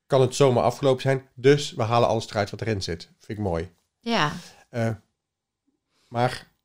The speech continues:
Speaker 2: Maar stel dat het
Speaker 1: als het echt onvermijdelijk was, er wordt
Speaker 2: Mhm.
Speaker 1: een punt gezet in je agenda. Over twee weken is het zover.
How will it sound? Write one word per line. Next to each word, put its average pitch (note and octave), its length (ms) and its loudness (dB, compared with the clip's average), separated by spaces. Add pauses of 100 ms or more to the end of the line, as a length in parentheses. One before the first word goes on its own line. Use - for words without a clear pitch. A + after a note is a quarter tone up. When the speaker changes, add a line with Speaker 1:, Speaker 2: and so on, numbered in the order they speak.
(200)
Speaker 2:
Maar G3 180 -8
stel B3 180 2
dat A3 120 0
het G#3+ 80 -2
Speaker 1:
als C#3 120 6
het D3+ 100 0
echt E3+ 240 2
onvermijdelijk C3 540 2
was, F#2+ 200 -4
er C#3 60 -2
wordt A2 140 6
Speaker 2:
Mhm. A2 100 4
Speaker 1:
een - 60 -8
punt D#3+ 220 4
gezet C3 260 0
in C3 60 2
je A2+ 80 4
agenda. C3 640 -2 (320)
Over G#2+ 220 -8
twee A#2+ 240 2
weken G#2+ 280 0
is G2 100 -4
het - 120 -10
zover. G#2 520 -4